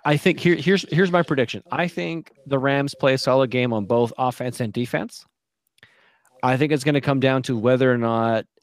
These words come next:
Arizona shows up with a workable offense. If James Conner's coming off a rib injury,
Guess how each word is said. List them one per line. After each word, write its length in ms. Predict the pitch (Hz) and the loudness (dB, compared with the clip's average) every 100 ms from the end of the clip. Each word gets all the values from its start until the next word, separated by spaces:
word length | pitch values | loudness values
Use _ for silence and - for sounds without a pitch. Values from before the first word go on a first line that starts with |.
| _ | _
Arizona 520 | 127 127 120 120 117 | 0 0 2 0 -2
shows 360 | 113 - 117 107 | -4 -2 -2 0
up 160 | 110 101 | -2 -2
with 200 | 113 107 | -4 -2
a 180 | 104 107 - | -4 -4 -6
workable 520 | 120 113 - 104 101 | -6 -4 -4 -6 -6
offense. 540 | 98 92 85 78 - _ _ _ _ _ _ _ _ - | -6 -10 -10 -16 -20 _ _ _ _ _ _ _ _ -4
If 140 | 117 | -2
James 280 | 131 139 156 | 0 -2 -2
Conner's 400 | - 143 147 147 | -2 0 0 -2
coming 300 | - 139 135 | -2 -2 0
off 160 | 131 | -2
a 40 | 110 | -2
rib 240 | 101 123 | -2 0
injury, 480 | 127 131 131 143 175 | 0 0 -4 -4 -6